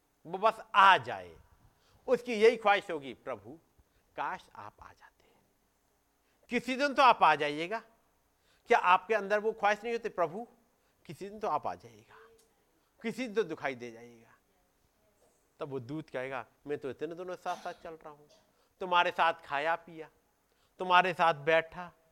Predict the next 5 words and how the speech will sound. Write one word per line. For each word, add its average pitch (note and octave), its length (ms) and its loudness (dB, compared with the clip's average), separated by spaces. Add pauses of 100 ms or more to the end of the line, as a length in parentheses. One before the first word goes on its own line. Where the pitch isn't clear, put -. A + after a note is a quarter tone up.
(300)
तुमसे G3 280 -6
बातचीत D3 580 -2 (120)
करी, F3+ 280 -8 (260)
तुम्हें G3 220 -2
सिखाया।" F3 720 -2